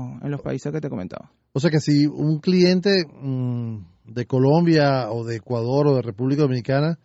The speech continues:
Speaker 2: se comunica directamente con ustedes aquí o con su centro de competencia en la región.
Speaker 1: No, directamente nosotros tenemos un canal de, un canal de atención a través de la, nuestra página web,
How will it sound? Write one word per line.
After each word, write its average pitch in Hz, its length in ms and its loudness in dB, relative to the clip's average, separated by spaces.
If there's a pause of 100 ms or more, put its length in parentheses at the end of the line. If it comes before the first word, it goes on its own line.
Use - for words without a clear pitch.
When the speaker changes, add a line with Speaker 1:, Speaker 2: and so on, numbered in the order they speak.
(140)
Speaker 2:
se - 160 -4
comunica 139 380 4
directamente 160 460 6
con 151 160 6
ustedes 147 280 4
aquí 165 300 2
o 147 140 4
con 139 180 8
su 117 140 -6
centro 139 260 2
de 151 60 0
competencia 127 640 -2
en 123 160 -8
la 117 80 -4
región. 104 400 -10 (140)
Speaker 1:
No, 185 260 4
directamente 214 560 2
nosotros 190 260 0
tenemos 208 300 2
un 214 80 2
canal 202 300 4
de, 208 280 4
un 185 160 0
canal 196 460 2
de 196 240 4
atención 165 560 -2
a 180 40 -4
través 175 260 0
de 175 100 -2
la, 175 180 -2
nuestra 160 280 -4
página 160 320 -4
web, 196 180 -2